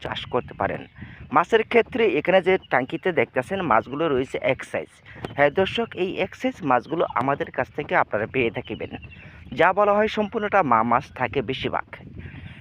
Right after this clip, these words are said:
হ্যাঁ দর্শক, এই মাছগুলো দেখা গেছে আপনার পুকুরের জন্য চাষ করতে পারবেন। প্রতি শতাংশে আটশোশো থেকে ওতে এক হাজার পিস করে দিতে পারবেন। তার জন্য রয়েছে আপনার ঘনত্ব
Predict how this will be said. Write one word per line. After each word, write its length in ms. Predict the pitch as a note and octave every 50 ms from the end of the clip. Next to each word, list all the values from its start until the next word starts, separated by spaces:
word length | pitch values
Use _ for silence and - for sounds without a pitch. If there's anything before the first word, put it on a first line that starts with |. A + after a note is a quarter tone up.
| - -
হ্যাঁ 160 | E3 D3+ D3+ -
দর্শক, 240 | G3 - - B3 A#3+ -
এই 140 | - G3+ A3+
মাছগুলো 360 | A3 A3+ A3 G#3 - A3 A3 A3
দেখা 220 | A3 G#3 - A3 G#3
গেছে 180 | G#3+ G#3 - G#3+
আপনার 220 | G3 - G#3 G3 -
পুকুরের 340 | - G#3 - - A3 A3 G#3 G#3
জন্য 140 | G#3+ A3 G#3+ G#3 -
চাষ 140 | C#3 B2 - - - -
করতে 200 | A#2 - - G#2
পারবেন। 340 | F#2 - A2 G2+ C#3 D3+ A#3 - - - - - - -
প্রতি 260 | - F3 F#3+ F3+ A#3 A3+
শতাংশে 580 | - - - A#2+ A#2+ B2 B2 B2 A#2+ - - F#3 E3+ - - C#3
আটশোশো 420 | C#3+ - - - A3 G#3+ - A3 -
থেকে 260 | - G#3+ G3+ - G#3 F#3+
ওতে 220 | E3+ C3+ - E3+ D#3+ - - A#2+
এক 60 | - -
হাজার 200 | D3+ D3+ F#3 D#3+ -
পিস 160 | - G3 G3 - -
করে 200 | - E3+ F3+ E3
দিতে 240 | C3 A#2 G#2+ - A2
পারবেন। 320 | G#2 G2 G2 G2 B2 C#3+ A3+ - - - - - - - -
তার 160 | D#3+ D#3+ F#3
জন্য 180 | F#3+ A3+ A#3 A3+
রয়েছে 320 | A3+ A3+ A3+ G#3+ - - A3+
আপনার 240 | G3 D#3 - E3 D3
ঘনত্ব 420 | - - B2+ C#3+ F3 F#3 - -